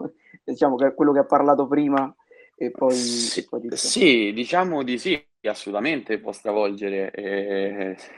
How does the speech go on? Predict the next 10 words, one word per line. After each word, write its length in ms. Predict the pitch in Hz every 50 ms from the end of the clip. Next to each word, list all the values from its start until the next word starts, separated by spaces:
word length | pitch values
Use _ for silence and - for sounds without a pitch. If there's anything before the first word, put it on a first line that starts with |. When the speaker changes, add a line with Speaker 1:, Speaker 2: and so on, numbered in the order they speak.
| - - - _
Speaker 2:
con 160 | - - 113
gli 60 | 110
acquisti 400 | 110 107 - 127 117 - - 120
buoni 320 | 110 110 135 165 180 165 131
una 180 | 113 107 104
squadra 760 | 101 - - 110 123 135 123 117 107 101 101 98 98 101 101 - _ _ _ _ _ _ _ _
può 120 | - 117 107
cambiare 360 | - 117 113 113 117 110 107
completamente 560 | 110 107 101 - 110 107 110 117 110 - -
volto, 460 | 110 131 135 131 101 - - 98 98